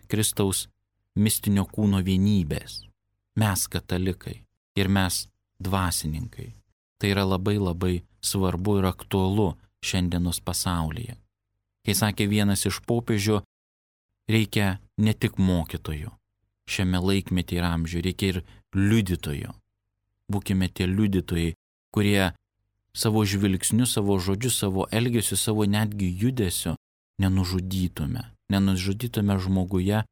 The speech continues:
noro tikėti, noro atsiversti, noro sekti, noro būti bažnyčioje ir Kristaus širdyje ir mylėti. Taigi, šiandien labai tas svarbu. Ir šiandien, šią dieną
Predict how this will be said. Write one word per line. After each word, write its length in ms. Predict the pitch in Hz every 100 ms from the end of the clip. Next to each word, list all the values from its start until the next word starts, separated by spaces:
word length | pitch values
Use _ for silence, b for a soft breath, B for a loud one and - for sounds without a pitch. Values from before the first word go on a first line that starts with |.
| _ _ _ _ -
noro 420 | 104 107 107 101
tikėti, 800 | - 98 - 98 101 - 143 143 - _ -
noro 300 | 101 104 101
atsiversti, 760 | 95 98 90 98 127 - - 135 - _ 101
noro 320 | 113 107 98
sekti, 560 | - - 117 - - 127 - _ _ _ 110
noro 300 | 120 113 98
būti 440 | 92 123 135 110
bažnyčioje 720 | 95 98 87 101 117 - 104
ir 60 | 92
Kristaus 540 | - 110 - 98 92 - _ _ -
širdyje 600 | 110 98 98 92 104 120 - -
ir 120 | 101
mylėti. 640 | 101 98 107 104 80 - - - _ _ _ _ _ _ _ _
Taigi, 320 | 110 101 104 - _ _ _ _
šiandien 520 | - 131 127 120 110 98 _ _ _ _ -
labai 400 | 107 107 101 117
tas 280 | - 110 -
svarbu. 480 | 98 98 92 90 76 - _ _ -
Ir 240 | 107 107
šiandien, 580 | 98 - 123 117 113 101
šią 200 | - 104
dieną 420 | 101 123 120 113